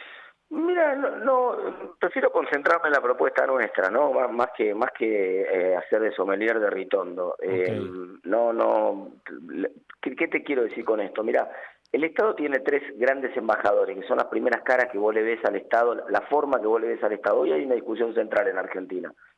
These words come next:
Speaker 1: sobre el rol del Estado,
Speaker 2: Sí.
Speaker 1: y hay, y hay gente, eh, desde la antipolítica pre-, pretendiendo que puede funcionar un país directamente sin Estado. Y cuando vos te pones a pensar, vos la, la primera cara que le viste al Estado fue el médico en el hospital, el, cuando, cuando naciste.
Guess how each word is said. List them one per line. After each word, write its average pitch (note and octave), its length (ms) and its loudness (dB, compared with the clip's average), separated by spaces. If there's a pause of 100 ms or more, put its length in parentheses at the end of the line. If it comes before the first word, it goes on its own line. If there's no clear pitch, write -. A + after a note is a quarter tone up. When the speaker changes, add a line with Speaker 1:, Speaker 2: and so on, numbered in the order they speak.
(100)
Speaker 1:
sobre F#2+ 260 0
el F#2+ 80 0
rol A2+ 220 2
del G#2 120 0
Estado, B2+ 440 2
Speaker 2:
Sí. G#2+ 140 -2
Speaker 1:
y - 20 2
hay, G#2 240 0
y G#2+ 80 2
hay G#2+ 100 2
gente, B2 460 0 (400)
eh, G2 280 0
desde G2+ 240 0
la G2+ 100 2
antipolítica A2 840 -2
pre-, F#2+ 260 -4
pretendiendo A2 600 0
que G#2 100 -2
puede A2+ 180 0
funcionar G#2+ 400 0
un G#2+ 80 -2
país G#2 240 0 (140)
directamente A2 640 -2
sin G2+ 120 -6
Estado. F#2 440 -2 (380)
Y A#2+ 60 -12
cuando A2+ 220 2
vos C#4 100 2
te C4+ 80 -2
pones C#3+ 180 0
a B2+ 120 2
pensar, G#2+ 240 0
vos G3 120 2
la, A3+ 160 0
la A#2+ 140 0
primera G#3+ 300 0
cara A3 180 2
que C#3+ 100 -4
le B2 80 0
viste - 220 -2
al B2+ 80 2
Estado A#2 380 0
fue B2+ 220 2
el A#2 100 -4
médico B2+ 380 0
en A2 40 -2
el A2 80 -2
hospital, F#2 560 -2
el, F#2 260 -2
cuando, G2+ 220 0
cuando A2 240 0
naciste. - 540 -6